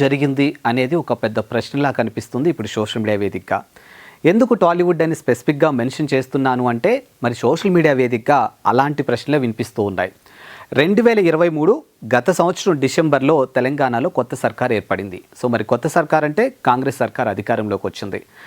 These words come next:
రెండు వేల పద్నాలుగు ఉమ్మడి ఆంధ్రప్రదేశ్ నుంచి తెలంగాణ విడిపోయిన తర్వాతకి పదేళ్ల పాటు ఏకకాలంగా బీఆర్ఎస్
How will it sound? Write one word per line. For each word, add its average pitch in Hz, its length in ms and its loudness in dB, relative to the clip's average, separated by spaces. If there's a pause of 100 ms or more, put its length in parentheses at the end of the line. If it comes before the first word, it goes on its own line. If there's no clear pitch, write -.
(240)
రెండు 170 220 4
వేల 214 140 4
పద్నాలుగు 156 640 0
ఉమ్మడి 160 280 2
ఆంధ్రప్రదేశ్ 139 560 -2
నుంచి 123 180 -2
తెలంగాణ 135 480 0
విడిపోయిన 127 500 0
తర్వాతకి 117 460 -2
పదేళ్ల 127 420 0
పాటు 131 320 0
ఏకకాలంగా 123 760 0
బీఆర్ఎస్ 127 720 0